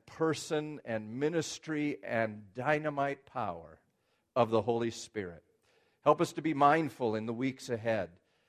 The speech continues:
of His work and His ministry in our lives. And help us to be sure and give you all the glory in Jesus' name.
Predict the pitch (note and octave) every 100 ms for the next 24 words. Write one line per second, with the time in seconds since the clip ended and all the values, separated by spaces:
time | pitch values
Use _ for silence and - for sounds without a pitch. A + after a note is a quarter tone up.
0 | _ _ A#2 A2+ G2+ _ _ D3+ C#3+ A#2+
1 | A#2 A2 G2+ - _ _ _ _ _ G2+
2 | F#2 F2 C3+ G#2+ A#2 A#2+ A2 - - F2+
3 | F2 E2+ - _ _ _ - G#2+ G#2 G#2
4 | G2 D#2+ D#2 D2 - - _ _ _ _
5 | _ _ G2 F2 B2 B2+ A#2 G#2 - G#2
6 | G#2 F#2 - C3+ A#2 F#2+ F#2+ C3 A#2 A2+
7 | A#2+ A#2+ - - B2+ D3+ C3+ A2+ G2 F#2
8 | F2 F2+ F2 _ _ _ _ _ - F#2+
9 | E2+ D#2+ G2+ A2+ A2+ C3 - - F2 E2+
10 | E2